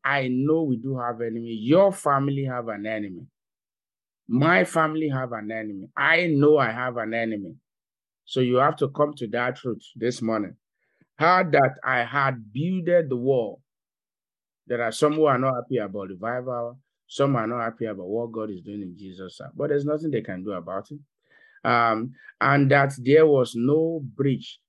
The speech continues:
left there, though at that time I had not set up the doors upon the gate. Verse two, that Sanballat and, and Geshem sent unto me, saying,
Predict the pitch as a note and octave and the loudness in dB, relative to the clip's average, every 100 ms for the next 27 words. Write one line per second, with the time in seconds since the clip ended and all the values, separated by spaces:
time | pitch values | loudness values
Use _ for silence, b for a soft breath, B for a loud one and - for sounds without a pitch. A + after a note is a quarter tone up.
0 | _ G#2+ A#2 C3 C3+ C#3 G#2+ A#2 A2+ F#2+ | _ -6 0 0 0 -6 -4 -2 -2 -6
1 | E2 _ _ _ _ _ A#2 C3+ D#3 C#3+ | -14 _ _ _ _ _ 2 8 10 10
2 | C#3 B2 A2+ G2 C3 C#3+ B2+ G2+ G#2+ C3+ | 6 0 -2 0 0 0 -6 -8 -6 -8
3 | D#3+ - B2 A#2 A#2 A2 C3 D3+ D3+ - | -10 -4 -4 0 -2 0 0 0 -4 -2
4 | C3 C3 B2 A2+ G#2+ F#2 G#2+ G#2+ A2 - | -2 2 0 0 -6 -2 0 2 0 -6
5 | G#2 A2 A2 G2+ F#2+ A#2+ G#2 G2+ B2+ C#3 | -10 -6 -4 -4 -2 -2 -2 0 0 0
6 | C#3 D#3+ - _ _ _ _ _ _ _ | 2 2 2 _ _ _ _ _ _ _
7 | - B2+ B2+ - E3+ F#3 C3 A2 G#2+ C3+ | -2 0 0 2 2 4 2 2 -2 -4
8 | - - B2+ B2 A2+ G#2+ A#2+ A#2 G#2 C#3 | -10 -2 0 0 -4 -6 -6 -4 2 4
9 | D3 C#3 G#2 - _ _ _ _ _ _ | 4 -2 -8 -10 _ _ _ _ _ _
10 | - - E3 F3 E3+ - C#3 C#3 C#3 A2+ | -8 2 4 4 -2 -2 0 0 -2 -4
11 | B2 A2+ - C#3 C3 A2 | -2 -4 0 2 2 0